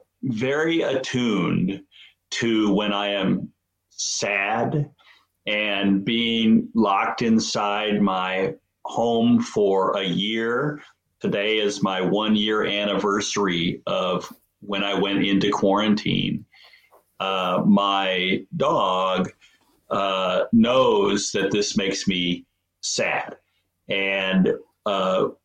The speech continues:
really, when we are out for a walk, tries to drag me over to see people because he knows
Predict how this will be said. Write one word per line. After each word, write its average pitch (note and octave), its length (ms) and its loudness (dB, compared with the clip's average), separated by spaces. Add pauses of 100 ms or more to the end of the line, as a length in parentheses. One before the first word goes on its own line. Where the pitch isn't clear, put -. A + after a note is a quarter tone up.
(160)
really, B2 880 2 (180)
when G#2+ 420 2
we G#2+ 340 2
are G2 500 -2
out G2+ 320 -2
for A#2+ 220 -2
a A#2+ 100 0
walk, F2+ 440 0 (300)
tries A#2+ 760 -4
to G#2+ 160 -8
drag A#2+ 500 -2
me B2+ 200 2
over G2 760 0 (460)
to A2 260 -2
see G#2+ 440 -4
people G2 680 -4 (380)
because G#2 500 -4
he G3 220 -4
knows F#2 560 -2